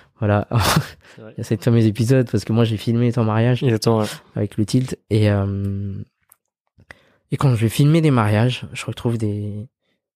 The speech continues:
Speaker 1: tu vois, je vois des familles avant.
Speaker 2: Ouais, tu rentres dans l'intimité des familles.
Speaker 1: Ouais, des fois, euh, même, je vais chez eux, du coup, il
Speaker 2: Hmm.
Speaker 1: il y a, il y a des familles qui ont déjà des enfants. Et, euh, et des fois, ils discutent avec l'enfant de trois ans, je fais, mais qu'est-ce qu'ils font, enfin, il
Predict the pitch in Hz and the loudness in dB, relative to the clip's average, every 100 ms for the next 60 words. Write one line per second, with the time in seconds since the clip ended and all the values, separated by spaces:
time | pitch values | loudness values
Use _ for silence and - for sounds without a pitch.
0 | _ _ - 131 120 117 107 123 117 131 | _ _ -4 -2 0 2 0 0 0 2
1 | 123 113 113 - _ _ - 123 110 - | 2 0 -4 -8 _ _ -12 -12 -12 -12
2 | - 117 135 123 113 120 113 120 127 127 | -4 0 2 2 0 0 0 2 0 -2
3 | 123 131 120 120 113 120 110 107 - 113 | 0 0 0 -2 -6 -4 -2 -4 -2 -4
4 | - 131 135 123 110 113 113 104 95 82 | 0 2 2 2 0 0 -2 -4 -6 -8
5 | 117 104 107 117 113 113 110 117 113 110 | -6 -4 0 0 2 2 2 2 0 -2
6 | - 110 110 - 123 117 113 110 107 113 | -6 -6 -8 -8 -4 0 2 2 0 0
7 | 120 107 104 117 120 123 117 113 110 - | 0 -2 0 2 2 2 2 2 0 -2
8 | 98 - - - - - - - - - | -6 -10 -20 -20 -20 -20 -16 -12 -12 -12
9 | - - _ - - 107 101 95 95 95 | -14 -20 _ -4 0 4 4 4 4 2
10 | 95 - - 50 80 - - - - - | 0 -4 -6 -8 -6 -8 -8 -8 -8 -8
11 | - 113 104 117 123 107 - 110 110 101 | -2 0 4 4 4 2 0 0 0 0
12 | 110 107 107 107 107 110 113 110 110 110 | -2 -2 -2 -2 -2 0 0 -2 -6 -2
13 | 110 104 107 - - - 120 113 - 120 | -2 -4 -6 -8 -14 -8 -8 -8 -14 -16
14 | 127 _ _ - - - | -16 _ _ -20 -20 -16